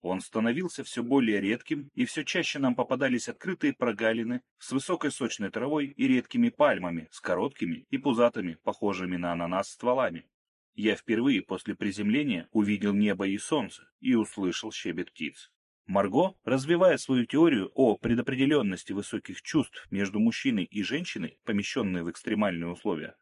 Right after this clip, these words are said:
бодро шагала рядом со мной, заставляя меня всякий раз убирать с ее пути усаженные шипами ветви пальм,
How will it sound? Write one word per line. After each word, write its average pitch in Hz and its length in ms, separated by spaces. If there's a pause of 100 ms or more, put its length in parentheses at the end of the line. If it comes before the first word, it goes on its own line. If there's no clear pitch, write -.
(120)
бодро 143 400
шагала 104 480
рядом 87 300
со 92 140
мной, 87 420
заставляя 107 560
меня 101 220
всякий - 340
раз 123 300
убирать 120 400
с - 120
ее 110 240
пути 143 420
усаженные 107 680
шипами 101 480
ветви 95 360
пальм, 82 440